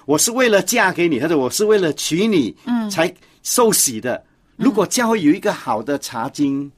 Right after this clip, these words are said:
Speaker 2: 嗯，对。
Speaker 1: 的，啊，程序，
Speaker 2: 嗯。
Speaker 1: 有门徒培训的话，在他受洗前，他已经装备好了。现在我们教会有一个问题，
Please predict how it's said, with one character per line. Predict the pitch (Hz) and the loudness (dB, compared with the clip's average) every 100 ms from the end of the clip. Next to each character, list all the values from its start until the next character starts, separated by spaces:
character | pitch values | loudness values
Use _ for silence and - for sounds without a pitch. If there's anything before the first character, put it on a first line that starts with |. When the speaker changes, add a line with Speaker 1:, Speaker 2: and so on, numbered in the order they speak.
| _ - | _ -10
Speaker 2:
嗯， | 240 240 196 180 _ _ _ _ | -4 -2 -4 -10 _ _ _ _
对。 | 208 | -2
Speaker 1:
的， | 147 131 120 - _ _ - | 0 0 -2 -8 _ _ -8
啊， | 107 98 95 90 90 87 | -6 -4 -4 -6 -10 -10
程 | 104 135 | -6 -4
序， | - 226 165 - _ | -2 0 -2 -4 _
Speaker 2:
嗯。 | - 123 | -10 -4
Speaker 1:
有 | 131 | -2
门 | 127 139 170 | 0 -2 -2
徒 | 143 165 | -4 -4
培 | 127 117 | -4 -2
训 | 143 208 175 | -2 -2 -2
的 | 151 | -2
话， | 135 135 101 _ _ _ _ _ _ _ _ _ | -2 -4 -4 _ _ _ _ _ _ _ _ _
在 | - 220 | -2 0
他 | 180 190 | 0 -2
受 | - 233 208 | 0 2 0
洗 | - 117 104 | -2 -8 -10
前， | - 120 113 143 139 _ _ _ _ _ _ - | -6 -6 -4 -6 -8 _ _ _ _ _ _ -8
他 | 180 156 | -2 0
已 | |
经 | 120 143 147 - _ _ _ _ | 0 -2 -2 -6 _ _ _ _
装 | 190 180 | -4 -4
备 | 160 180 143 | 0 0 0
好 | 82 76 | -8 -14
了。 | - - | -16 -6
现 | - 262 | -2 0
在 | 233 | 2
我 | 151 | 2
们 | 143 | 0
教 | 156 196 | 0 0
会 | 196 160 | 2 2
有 | |
一 | 170 | 0
个 | 170 | -4
问 | 165 160 143 | -2 -2 -4
题， | 110 104 | -6 -10